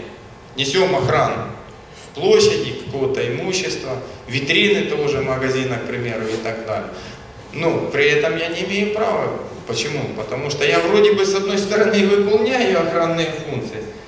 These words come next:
но я, на меня не возложена охрана общественного порядка, с одной стороны, то есть патрулирование само и так далее. Для того, чтобы сотрудник имел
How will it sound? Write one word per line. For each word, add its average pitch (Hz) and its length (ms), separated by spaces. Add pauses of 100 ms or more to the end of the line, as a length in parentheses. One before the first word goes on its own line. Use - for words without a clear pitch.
(160)
но 143 120
я, 175 640
на 151 100
меня 180 220
не 180 140
возложена 175 640
охрана 160 360
общественного 160 500
порядка, 160 440
с - 100
одной 110 220
стороны, 107 420 (280)
то 139 60
есть 135 180
патрулирование 147 720
само 117 300
и 117 120
так 110 220
далее. 90 240 (460)
Для 151 140
того, 208 280
чтобы 196 480
сотрудник 170 720
имел 147 240